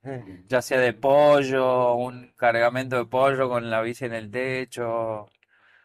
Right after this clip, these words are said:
Speaker 2: con música ahí de Apocalipsis
Speaker 1: Sí.
Speaker 2: Now de fondo.
Speaker 1: Exactamente, eso es lo que me imaginé.
Speaker 2: Sí.
Speaker 1: No,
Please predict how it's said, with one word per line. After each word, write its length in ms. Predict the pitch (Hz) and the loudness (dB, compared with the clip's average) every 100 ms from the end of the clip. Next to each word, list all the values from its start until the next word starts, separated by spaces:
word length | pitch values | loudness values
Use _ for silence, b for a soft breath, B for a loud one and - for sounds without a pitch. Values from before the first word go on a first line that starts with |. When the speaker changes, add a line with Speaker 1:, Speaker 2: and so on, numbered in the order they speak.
| b | b
Speaker 2:
con 200 | - 110 | -10 -8
música 500 | 110 120 131 113 110 | -6 -6 -4 -2 0
ahí 120 | 110 117 | 0 0
de 220 | 120 113 | -2 -2
Apocalipsis 720 | 101 104 110 120 131 135 135 | -2 -2 -2 -2 -2 -2 0
Speaker 1:
Sí. 40 | |
Speaker 2:
Now 220 | 123 131 | 2 0
de 100 | 127 | 0
fondo. 600 | 113 131 131 131 123 104 - B B - | -4 -2 -2 -2 -6 -8 -14 B B -14
Speaker 1:
Exactamente, 640 | 185 185 131 135 135 139 | -8 -6 -4 -4 -6 -6
eso 140 | 143 | -4
es 100 | 143 | -6
lo 40 | 135 | -4
que 60 | |
me 60 | 131 | -6
imaginé. 380 | 117 117 104 110 | -8 -12 -14 -12
Speaker 2:
Sí. 400 | 131 123 117 113 _ _ _ _ _ _ _ _ | -8 -6 -6 -8 _ _ _ _ _ _ _ _
Speaker 1:
No, 40 | _ | _